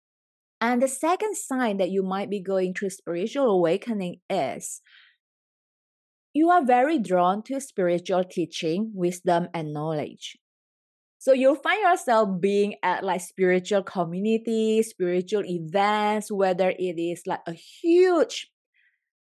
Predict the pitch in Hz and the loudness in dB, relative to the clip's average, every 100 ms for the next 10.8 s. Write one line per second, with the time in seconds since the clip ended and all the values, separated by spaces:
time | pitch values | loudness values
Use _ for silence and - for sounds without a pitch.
0 | _ _ _ _ _ _ _ _ - 196 | _ _ _ _ _ _ _ _ 0 2
1 | 185 220 320 - - 208 208 208 208 208 | 4 4 4 2 0 2 2 2 2 2
2 | 208 208 202 185 185 180 165 180 202 196 | 0 -2 -4 -4 -6 -4 -2 -2 -2 -2
3 | 190 190 180 180 180 180 - - 196 185 | -2 0 0 0 -2 -2 -4 -4 0 2
4 | 185 180 - 170 165 160 156 156 - - | 2 0 -4 -4 -2 0 -2 -4 -8 -16
5 | 151 - 233 - 226 226 233 220 214 220 | -12 -6 -6 -6 -8 -6 -2 0 0 -2
6 | 240 208 214 208 214 208 208 208 214 - | -2 -2 0 0 2 0 -2 -6 -8 -6
7 | 190 185 185 196 220 - 220 208 - 202 | -4 -4 -2 -4 -4 -4 -2 -2 -2 -2
8 | 208 208 - 190 180 202 220 226 233 220 | -2 -4 -12 -4 2 2 2 -2 -2 0
9 | 208 208 202 208 208 202 202 208 - _ | 0 0 -2 0 2 4 4 2 -4 _
10 | _ _ _ - 185 - 196 214 | _ _ _ -14 -10 -6 -6 -6